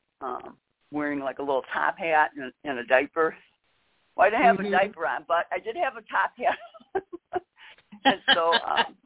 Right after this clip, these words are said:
Speaker 1: <laughs> so we just, you know, um, cheered in the, the new year and ate some good food again. <laughs>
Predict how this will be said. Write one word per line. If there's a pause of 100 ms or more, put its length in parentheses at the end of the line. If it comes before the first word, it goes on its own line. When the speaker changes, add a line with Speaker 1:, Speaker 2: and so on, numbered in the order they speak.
(120)
Speaker 1:
<laughs> (640)
so
we
just, (120)
you
know, (160)
um, (920)
cheered
in
the, (260)
the
new
year
and (240)
ate
some
good
food (140)
again. (240)
<laughs>